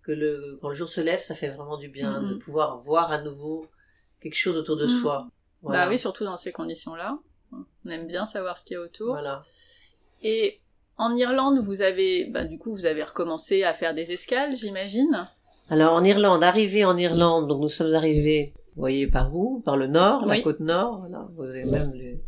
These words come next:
Speaker 2: Oui,
Speaker 1: les points.
Speaker 2: je vois, ouais.
Speaker 1: Voilà, voilà.
Speaker 2: Mm.
Speaker 1: On est arrivé par la côte nord, donc on a eu un quinze août en mer, mais proche des côtes, et donc, euh, on est arrivé un, un dix-sept août à Ballycastle.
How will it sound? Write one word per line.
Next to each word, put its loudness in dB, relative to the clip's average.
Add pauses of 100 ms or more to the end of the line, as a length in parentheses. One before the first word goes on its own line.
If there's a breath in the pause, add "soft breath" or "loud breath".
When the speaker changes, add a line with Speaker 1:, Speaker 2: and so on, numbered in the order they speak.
(680 soft breath)
Speaker 2:
Oui, 0
Speaker 1:
les -12
points. -2
Speaker 2:
je -2
vois, 0
ouais. 2
Speaker 1:
Voilà, -4
voilà. -8
Speaker 2:
Mm. -6 (500 loud breath)
Speaker 1:
On -4
est 2
arrivé 6
par 4
la 4
côte -2
nord, 4
donc 0
on 2
a 8
eu 6
un 6
quinze 2
août -2
en 2
mer, 4
mais -4
proche 2
des -2
côtes, 0 (640 soft breath)
et 0
donc, 0
euh, 6
on 0
est -4
arrivé 0
un, -4 (760)
un -6
dix-sept -4
août -6
à 4
Ballycastle. -2